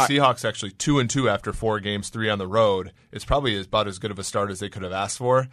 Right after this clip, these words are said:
Speaker 2: and yet I still think their, their prospects on the season are pretty bleak.
Speaker 1: Pretty bleak, yes. Beating Arizona,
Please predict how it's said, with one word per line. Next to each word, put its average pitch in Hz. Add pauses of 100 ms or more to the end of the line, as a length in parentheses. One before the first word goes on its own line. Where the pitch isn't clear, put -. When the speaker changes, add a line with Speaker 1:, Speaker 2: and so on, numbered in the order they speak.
(140)
Speaker 2:
and 101
yet 98
I 107
still 120
think 107
their, 98
their 101
prospects 104
on 98
the 92
season 95
are 90
pretty 98
bleak. 87
Speaker 1:
Pretty -
bleak, - (280)
yes. - (560)
Beating 165
Arizona, 107